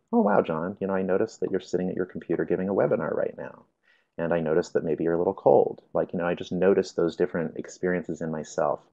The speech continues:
Uh, that's the inner observer in me. That's the observer that's, like, watching. Okay, we usually take that part of ourselves for granted because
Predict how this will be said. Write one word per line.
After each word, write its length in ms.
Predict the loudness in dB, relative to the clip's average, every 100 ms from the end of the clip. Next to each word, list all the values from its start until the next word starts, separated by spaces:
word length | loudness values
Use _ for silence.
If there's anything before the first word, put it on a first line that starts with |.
| -20 -20 -10 -4
Uh, 120 | 0
that's 260 | 0 -2 0
the 120 | 2
inner 320 | 2 4 4
observer 720 | 4 0 2 4 4 0 2
in 260 | 0 0 -2
me. 280 | -2 -4 -6
That's 160 | -8 -2
the 100 | -2
observer 400 | 0 0 2 0
that's, 200 | -2 -2
like, 180 | -4
watching. 560 | -2 -2 -2 -6 -12 -12 -6
Okay, 140 | -2
we 160 | 0 0 0
usually 340 | 2 6 4
take 260 | 6 4 4
that 160 | 2
part 200 | 4 6
of 60 | 6
ourselves 380 | 6 4 2 0
for 120 | -4
granted 520 | 0 0 0 -4 -8
because 380 | -6 -4 -4